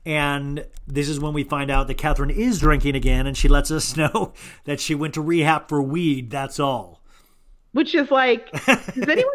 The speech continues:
Speaker 2: go to rehab for weed? I mean, I'm not trying to make fun of it, but, like,
Speaker 1: No,
Speaker 2: is that, like,
Speaker 1: I
Speaker 2: the
Speaker 1: mean,
Speaker 2: rehab you really go for?
Speaker 1: I, if you, if you, if you're going to rehab for weed, I feel like we could possibly find better ways to spend that money, you know?
Speaker 2: Yeah,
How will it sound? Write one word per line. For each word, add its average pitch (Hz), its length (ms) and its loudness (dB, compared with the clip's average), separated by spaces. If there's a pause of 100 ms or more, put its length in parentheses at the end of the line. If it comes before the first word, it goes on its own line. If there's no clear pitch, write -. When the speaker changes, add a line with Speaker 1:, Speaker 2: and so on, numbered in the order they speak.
Speaker 2:
go 523 160 0
to 302 40 -6
rehab 269 400 -4
for 240 140 -6
weed? 202 260 -8
I 226 120 -2
mean, 226 240 -2
I'm 208 160 -4
not 269 180 0
trying 247 140 -4
to 214 40 -4
make 190 160 -4
fun 180 200 -2
of 151 100 -8
it, 135 160 -10
but, 165 100 -8
like, 160 240 -8
Speaker 1:
No, 277 220 2
Speaker 2:
is 269 60 4
that, 202 260 -2
like, 185 160 -2
Speaker 1:
I - 40 -16
Speaker 2:
the - 80 -2
Speaker 1:
mean, 254 100 -2
Speaker 2:
rehab 202 400 -4
you 190 120 -10
really 185 220 -8
go 180 240 -6
for? 208 320 -8
Speaker 1:
I, 190 240 0
if 185 260 -2
you, 208 360 -6
if 165 160 -4
you, 175 160 -2
if 165 180 -8
you're 240 160 -4
going 240 360 -6
to 185 80 -4
rehab 151 440 0
for 143 100 -6
weed, 139 640 -6 (400)
I 156 160 0
feel 185 360 0
like 165 220 0
we 156 120 0
could 143 180 -8
possibly 151 480 -2
find 139 340 -4
better 131 240 -6
ways 127 280 -6
to 127 100 -12
spend 127 300 -10
that 127 180 -10
money, 165 500 -10
you 208 140 -6
know? 233 160 0
Speaker 2:
Yeah, 254 420 0